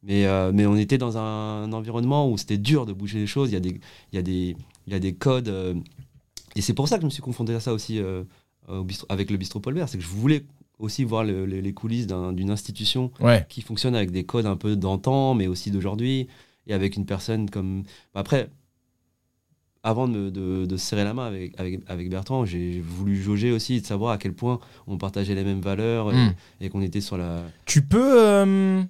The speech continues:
Speaker 2: slow down sur cette partie-là
Speaker 1: Ouais.
Speaker 2: et, euh, votre rencontre, enfin, y-, donc, il y a eu l'anniversaire qui s'est bien passé, succès, et cetera.
Speaker 1: Ouais.
Speaker 2: Comment vous passez de là à se dire, « Ok, il y a peut-être un truc à faire dans les murs du six qui
Speaker 1: Ben
Speaker 2: sont libres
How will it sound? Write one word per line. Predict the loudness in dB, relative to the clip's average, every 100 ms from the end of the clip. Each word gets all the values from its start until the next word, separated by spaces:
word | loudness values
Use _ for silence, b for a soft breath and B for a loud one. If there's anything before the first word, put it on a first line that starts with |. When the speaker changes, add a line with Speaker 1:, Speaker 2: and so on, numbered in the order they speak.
| _ _ _ _ _ _ _ _ _ -6
Speaker 2:
slow | -2 6 6
down | 8 6 6
sur | 2
cette | 2 2
partie-là | 4 2 2 6 8 10 10 10 8
Speaker 1:
Ouais. | 6
Speaker 2:
et, | 8 10 10
euh, | 10 10 8 8 8 6 6 6
votre | 6 4 6
rencontre, | 4 6 6 6 8 8 6 2 B B B
enfin, | 4 6
y-, | 6
donc, | 4 8
il |
y | 8
a |
eu |
l'anniversaire | 8 8 8 6 6 4
qui | 6
s'est | 2 4
bien | 4
passé, | 4 4 6 4
succès, | 4 2 6 6
et | 6
cetera. | 2 6 8 8 6 B B
Speaker 1:
Ouais. | 4
Speaker 2:
Comment | 6 8 6
vous | 4
passez | 6 6 6
de | 6
là | 8
à | 8
se |
dire, « | 8 6
Ok, | 6
il | 4
y |
a | 4
peut-être | 4 2
un |
truc | 2 4 2
à |
faire | 4 6 8
dans | 8
les | 10
murs | 12 10 8
du | 6
six | 4 4 4 4 0 B -2
qui | 2
Speaker 1:
Ben |
Speaker 2:
sont | 6 8
libres | 8 8 8 8 8 6